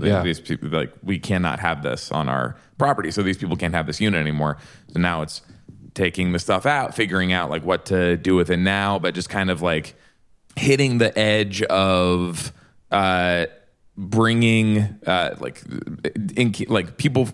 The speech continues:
Speaker 2: who are living in encampments, interacting with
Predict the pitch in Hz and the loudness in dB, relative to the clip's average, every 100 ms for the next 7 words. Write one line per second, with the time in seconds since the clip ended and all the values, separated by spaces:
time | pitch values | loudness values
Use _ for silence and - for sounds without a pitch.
0 | - 107 113 98 107 110 110 101 98 107 | 0 4 6 6 4 4 4 4 2 2
1 | 101 85 90 87 - - 113 104 101 98 | 2 2 2 2 -2 0 2 4 4 0
2 | - 92 90 87 87 - | -2 -2 0 0 0 -4